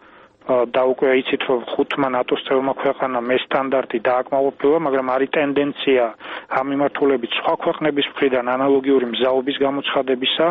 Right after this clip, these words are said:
საქართველოს სწორედ ამ პოლიტიკას ახორციელებს, როდესაც ახორციელებს რეფორმებს, ამცირებს დაფინანსებას, რომელიც მიმართულია სახელფასო უზრუნველყოფისკენ და მიმართავს ამ, ა,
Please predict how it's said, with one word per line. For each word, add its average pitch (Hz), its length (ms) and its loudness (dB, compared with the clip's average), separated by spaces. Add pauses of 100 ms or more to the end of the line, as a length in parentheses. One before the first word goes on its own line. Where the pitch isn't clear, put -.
(480)
საქართველოს 151 720 0
სწორედ 135 420 0 (680)
ამ 139 220 0
პოლიტიკას 143 600 0
ახორციელებს, 147 800 0
როდესაც 135 560 0 (800)
ახორციელებს 139 680 0
რეფორმებს, 139 680 0
ამცირებს 139 720 0 (720)
დაფინანსებას, 143 960 0
რომელიც 139 360 -2
მიმართულია 139 640 2 (220)
სახელფასო 151 680 -2
უზრუნველყოფისკენ 147 1040 0 (840)
და 143 180 2 (100)
მიმართავს 147 640 0
ამ, 139 160 0
ა, 135 500 -6